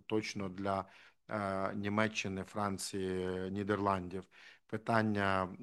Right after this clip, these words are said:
е, основоположних прав, тобто перший кластер, і там, де, де розділ двадцять третій, двадцять четвертий, це є базова історія. Не лише для них, для них найбільше. І тут, я думаю, що просто треба прийняти, що це, е,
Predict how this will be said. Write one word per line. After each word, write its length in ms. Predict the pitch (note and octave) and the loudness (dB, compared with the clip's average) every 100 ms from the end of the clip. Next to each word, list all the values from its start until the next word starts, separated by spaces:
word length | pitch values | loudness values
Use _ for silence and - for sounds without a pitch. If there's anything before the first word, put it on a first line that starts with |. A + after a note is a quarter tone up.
| A2 | -4
е, 220 | G2 F#2+ | 0 2
основоположних 920 | G2+ - - G#2+ G#2 G#2+ G#2 F#2+ G2 | 0 -2 2 2 4 4 4 2 -4
прав, 380 | - B2 C3+ C3+ | 0 4 4 2
тобто 280 | - A2 - | -8 -12 -6
перший 360 | G#2 G2 - F#2 | -4 -4 -4 -2
кластер, 600 | A2+ A2+ A2+ G#2+ G2 F#2 | 2 2 2 -6 -6 -8
і 20 | |
там, 280 | G2 F#2+ F#2 | -8 -6 -6
де, 160 | F2+ F#2+ | -4 -4
де 140 | F2 | -2
розділ 300 | G2+ F#2+ G2 | -4 -4 -4
двадцять 300 | F#2+ F#2+ - | -4 -4 -6
третій, 240 | G#2 F#2 F#2+ | -8 -8 -8
двадцять 200 | F#2 F2+ | -8 -8
четвертий, 500 | - A2 G#2+ - G2 - - - - | -6 -4 -4 -6 -10 -12 -20 -20 -10
це 200 | - G#2 | -4 0
є 120 | F#2+ | 0
базова 520 | F2+ G#2 F#2+ F#2+ F#2 | 6 8 8 4 0
історія. 560 | F#2 - C#3+ C#3 A#2+ A#2 | 0 -2 0 2 0 -2
Не 160 | - A#2 | 2 8
лише 320 | B2 A#2+ B2 | 8 8 4
для 180 | A2 A2 | 4 4
них, 260 | A#2+ D3+ A#2+ | 4 0 0
для 160 | G#2+ | -2
них 220 | G#2 A2 | 0 -2
найбільше. 720 | G2+ G2+ G2+ C3 C#3 - A2 - - - - - | -2 -4 -2 -2 -2 -2 -2 -6 -16 -20 -12 -10
І 60 | |
тут, 260 | G#2 A2+ G#2+ | -2 0 0
я 60 | |
думаю, 340 | G2 A2 G#2+ G2 | 2 4 6 4
що 320 | - G#2+ G#2 | 0 -2 -2
просто 380 | F2 G#2 G2 F2+ | 0 0 0 -4
треба 300 | - G2 G2 | -4 -2 -2
прийняти, 720 | - - G#2+ G#2 A2 G#2+ F#2+ | -2 2 4 8 6 6 -2
що 200 | - F#2+ | -6 -8
це, 360 | - - G2+ G2 - - - - | -6 0 0 0 -8 -20 -12 -2
е, 380 | G#2 F#2+ F#2+ | 2 4 4